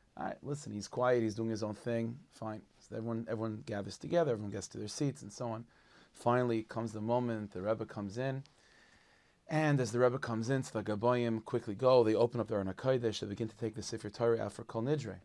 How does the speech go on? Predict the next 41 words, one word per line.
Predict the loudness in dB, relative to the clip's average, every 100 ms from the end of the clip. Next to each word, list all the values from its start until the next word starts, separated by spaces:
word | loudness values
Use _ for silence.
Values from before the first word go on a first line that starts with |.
| _ _ _ _ _ -8
Now, | -6 -6 -8 _ _ _ _ _ _ _ 6
Dafka | 6 6
at | 2
that | 2 4
moment, | 2 2 0
the | -2
Mazel | 0 0 0 0
had | 0 -2
it, | -4 -10 -20 _ -12
that | 0
at |
that | 2 4
moment, | 2 2 0
this | -2 -4
guy, | -2 0 0
this, | -4 -4 -4
uh, | -4
drunk, | -2 -2 -2 -4 -12 -8
uh, | -6 -6
drunkie | -6 -6 -4 -4
at | -4
the | -2
back | -2 -2
of | -6
the | -6
shul, | -2 -2 -2 -4 _ _ -8
he | -4 -4 -8 _ 2
perks | 2 4 2
up, | 0
he | 2
wakes | 0 -2 -6
up, | -10 -10 -8
and | -8
he |
sees | -4 0 0 0
all | -2
the |
Sefer | -2 -4 -6
Torah | -4 -4 -4
coming | -6 -6 -6
out. | -6